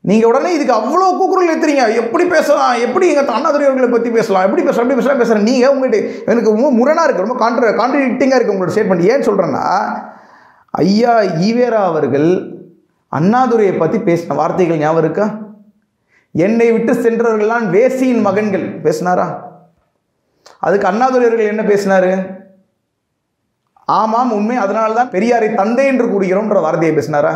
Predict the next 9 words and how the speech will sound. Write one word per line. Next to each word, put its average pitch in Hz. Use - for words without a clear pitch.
அப்போ 214
நீங்க 233
அதுக்கே 247
கொந்தளிக்கலையேங்க. 185
உங்க 220
ரெண்டு 254
தலைவரும் 254
இவ்வளோ 262
கொச்சையா 214